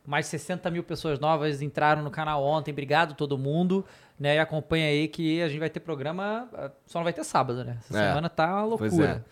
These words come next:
Speaker 2: é.
Speaker 1: né?
Speaker 2: Estamos trabalhadores, né,
Speaker 1: Então,
Speaker 2: cara?
Speaker 1: então, né?
Speaker 2: <laughs> E, Misael, cara, como é que é ser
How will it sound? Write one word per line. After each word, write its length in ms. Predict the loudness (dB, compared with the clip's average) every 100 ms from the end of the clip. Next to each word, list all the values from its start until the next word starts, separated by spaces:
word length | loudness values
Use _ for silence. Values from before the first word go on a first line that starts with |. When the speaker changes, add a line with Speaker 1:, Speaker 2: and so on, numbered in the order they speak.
| -10
Speaker 2:
é. 40 |
Speaker 1:
né? 140 | -10 -10
Speaker 2:
Estamos 400 | -2 0 0 0
trabalhadores, 720 | 0 6 6 6 6 6 4
né, 100 | 0
Speaker 1:
Então, 120 | 2
Speaker 2:
cara? 280 | 2 -2 -4
Speaker 1:
então, 320 | -4 -4 -2 -4
né? 100 | -4
Speaker 2:
<laughs> 540 | -14 -20 -20 -20 -2 6
E, 80 |
Misael, 420 | 6 10 10 10 8
cara, 200 | 4 2
como 180 | 2 2
é 60 |
que 200 | 0 2
é 140 | 2 2
ser 460 | -2 0 2 2